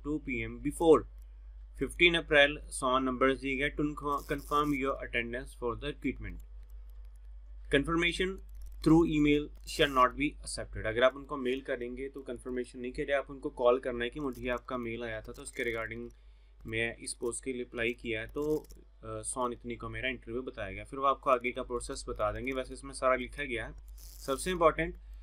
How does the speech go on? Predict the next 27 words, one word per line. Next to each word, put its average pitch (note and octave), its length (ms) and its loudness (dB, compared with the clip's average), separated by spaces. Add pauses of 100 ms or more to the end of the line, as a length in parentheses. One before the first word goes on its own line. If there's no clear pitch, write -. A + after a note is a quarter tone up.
(260)
"You C#3 160 8
are F3+ 120 8
requested E3+ 560 4
to F3 120 6
bring E3 240 2
pac - 600 0
on C#3 180 2
the C3 280 8 (140)
day C3+ 120 2
of C3+ 200 0
interview। F#2+ 480 -10 (320)
Kindly C#3+ 400 6
come D3+ 220 6
prepare C3 380 2
for C3 360 -2
the B2 200 0
day A#2 180 -2 (120)
on A#2+ 160 -8
seventeen A2+ 540 -8 (120)
four B2 140 -2 (100)
twenty A2 300 -6
twenty A#2 340 -10
four।" - 220 -18 (1000)
तो A2+ 540 -6
ये A2+ 320 -2
था C3 500 -2
एक B2 540 -4